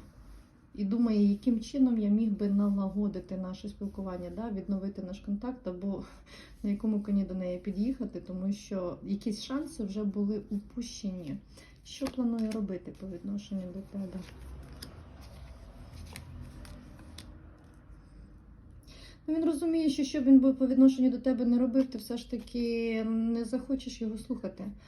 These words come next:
Тому що ти всі його слова сприймаєш як обман.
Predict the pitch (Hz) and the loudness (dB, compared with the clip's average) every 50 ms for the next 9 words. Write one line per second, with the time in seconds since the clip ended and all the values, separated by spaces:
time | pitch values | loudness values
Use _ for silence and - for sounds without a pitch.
0 | - - - - - - - 240 247 262 262 285 277 277 - - 262 233 226 208 | -20 -20 -20 -20 -20 -4 4 8 10 12 12 12 10 6 2 2 2 2 2 0
1 | 214 - - 320 370 381 - - - - - - - 277 262 226 214 214 202 208 | -2 0 2 2 4 2 0 -4 -8 -12 -12 -2 2 4 4 6 4 4 2 2
2 | 208 202 208 - 214 202 196 233 294 349 370 359 - - - - - 220 214 202 | 0 0 -2 -2 -4 -2 0 0 0 -2 -2 -6 -10 -14 -18 -8 -2 2 2 4
3 | 214 240 262 269 226 208 202 - - 220 226 226 - - - 208 202 - 208 202 | 6 8 8 8 8 6 2 -4 -4 -6 -6 -6 -6 -4 -4 -4 2 4 6 6
4 | 202 185 175 180 | 6 4 2 -4